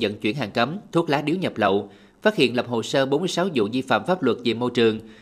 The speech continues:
có hành vi khai thác cát sông trái phép và vận chuyển, tàn trữ cát sông không có nguồn gốc hợp pháp. Phát biểu chỉ đạo hội nghị, lãnh đạo Ủy ban Nhân dân huyện lưu ý các cơ quan chức năng đẩy mạnh công tác tuyên truyền pháp luật,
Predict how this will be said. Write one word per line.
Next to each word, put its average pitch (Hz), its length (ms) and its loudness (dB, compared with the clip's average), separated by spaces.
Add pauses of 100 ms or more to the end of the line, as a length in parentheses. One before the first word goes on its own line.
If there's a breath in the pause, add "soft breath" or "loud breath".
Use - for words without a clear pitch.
(120 loud breath)
có 202 100 4
hành 127 240 2
vi 135 160 0
khai 135 220 0
thác 156 240 -2
cát 175 160 -2
sông 131 220 0
trái 151 220 -2
phép 190 160 2 (140)
và 117 180 2
vận 104 140 0
chuyển, 107 340 0 (320 loud breath)
tàn 131 160 2
trữ 127 120 0
cát 190 160 -4
sông 143 320 0
không 135 180 0
có 180 120 -2
nguồn 117 200 -2
gốc 120 180 -2
hợp 101 180 -2
pháp. 165 220 2 (720 soft breath)
Phát 208 140 4
biểu 143 120 4
chỉ - 100 4
đạo 117 140 2
hội 113 200 2
nghị, 104 280 2 (260 loud breath)
lãnh 156 180 0
đạo 107 220 4
Ủy 147 100 0
ban 151 140 0
Nhân 131 140 -4
dân 127 200 2
huyện 104 220 2
lưu 131 220 4
ý 135 160 2
các 190 200 -4
cơ 139 160 2
quan 123 180 0
chức 165 160 -4
năng 120 260 0 (260 loud breath)
đẩy 139 140 2
mạnh 120 300 -2
công 143 180 0
tác 196 180 -2
tuyên 156 160 -2
truyền 110 200 0
pháp 180 160 0
luật, 131 160 4